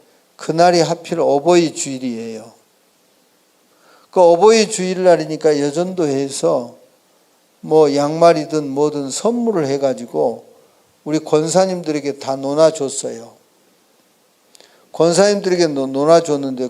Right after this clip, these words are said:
그 할머니는 처음 나왔으니까 나이가 들었지만 준비가 안 됐잖아요.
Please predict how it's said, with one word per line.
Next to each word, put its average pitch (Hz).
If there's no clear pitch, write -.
그 214
할머니는 220
처음 277
나왔으니까 160
나이가 165
들었지만 151
준비가 247
안 139
됐잖아요. 127